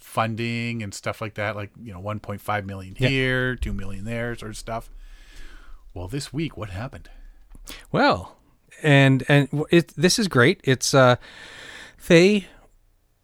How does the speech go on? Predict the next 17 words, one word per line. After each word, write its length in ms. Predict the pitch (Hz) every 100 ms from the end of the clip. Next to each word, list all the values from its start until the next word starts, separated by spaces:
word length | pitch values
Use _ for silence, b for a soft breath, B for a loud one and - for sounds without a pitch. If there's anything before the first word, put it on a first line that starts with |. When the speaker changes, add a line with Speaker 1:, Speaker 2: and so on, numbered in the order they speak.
| _ -
Speaker 2:
f-, 160 | 151
the 320 | 139 139 143 135
federal 360 | - 170 202
government 340 | 170 143 170 165
is 120 | 135
investing 580 | 135 127 131 131 - 123 -
ten 580 | - - 180 185 180 165
million 460 | 160 175 175 170 160
dollars 580 | 135 151 180 104 98 -
in 100 | 127
the 80 | 123
new 220 | 135 139
Canadian 480 | - 139 131 131 127
Canoe 260 | 127 127
Museum 400 | 156 117 104 95 98
in 100 | 95
Peterborough. 440 | 143 131 95 -